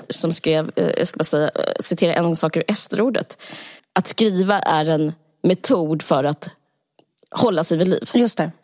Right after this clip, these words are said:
Speaker 1: Att liksom det, själva skrivandet är metoden. Eh, och det, det är ju romantiskt av Albeck, får man säga.
Speaker 2: Det är, han är så romantisk.
Speaker 1: Ja.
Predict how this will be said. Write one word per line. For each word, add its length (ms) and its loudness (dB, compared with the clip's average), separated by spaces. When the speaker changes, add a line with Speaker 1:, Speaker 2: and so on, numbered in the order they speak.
Speaker 1:
Att 140 0
liksom 240 2
det, 420 2
själva 300 2
skrivandet 520 2
är 380 2
metoden. 680 0
Eh, 600 2
och 180 0
det, 200 2
det 60 -6
är 40 0
ju 100 4
romantiskt 680 0
av 160 2
Albeck, 340 0
får 80 -4
man 100 -2
säga. 220 -2
Speaker 2:
Det 420 2
är, 260 2
han 240 2
är 40 2
så 220 0
romantisk. 460 0
Speaker 1:
Ja. 60 -10